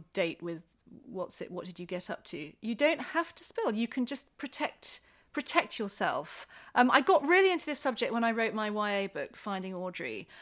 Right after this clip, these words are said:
which was, had sort of, sort of bullying and, and, and mobile phones and, and all of these sort of toxic issues in it. And I, I just sort of realised that, that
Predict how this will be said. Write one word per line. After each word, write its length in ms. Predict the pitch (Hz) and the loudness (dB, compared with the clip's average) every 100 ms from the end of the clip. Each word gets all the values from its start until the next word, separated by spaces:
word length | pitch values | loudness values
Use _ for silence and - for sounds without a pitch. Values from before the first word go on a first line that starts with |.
| - - | -14 -6
which 240 | 202 - | -4 -2
was, 320 | 208 180 - - - - | 0 0 -2 -4 -12 -6
had 260 | 208 185 | -2 -2
sort 260 | - 196 180 | -2 -4 -4
of, 120 | - | -8
sort 140 | 202 | -8
of 160 | 185 - | -12 -2
bullying 460 | 220 208 170 165 - _ _ _ - | 0 0 -2 -6 -12 _ _ _ -6
and, 260 | 180 170 | -6 -4
and, 260 | - 170 170 | -8 -8 -6
and 120 | 196 202 | -4 -4
mobile 340 | 214 208 202 | -2 -2 -4
phones 580 | - 254 233 226 214 208 | -2 0 2 2 0 -2
and, 180 | 180 175 - - | -6 -8 -14 -6
and 120 | 220 | -4
all 160 | 214 214 | -2 -2
of 100 | 196 | -4
these 180 | 208 - | -4 -4
sort 140 | 196 | -6
of 80 | 190 | -8
toxic 640 | - 220 - 196 - - | -8 -8 -4 -6 -6 -10
issues 680 | - 196 - 185 165 143 - | -8 -6 -6 -6 -6 -6 -8
in 200 | - 196 | -4 -4
it. 400 | 156 104 - - - - - - | -4 -6 -8 -10 -10 -20 -20 0
And 320 | 233 240 240 | 2 2 2
I, 160 | - 240 - | 2 2 4
I 100 | 262 | 2
just 160 | 302 | -2
sort 140 | - 302 | -4 -6
of 160 | - - - | -8 -16 -12
realised 580 | 247 302 330 262 208 - | -2 0 4 2 2 -2
that, 160 | - - - | -6 -6 -6
that 160 | 254 | -4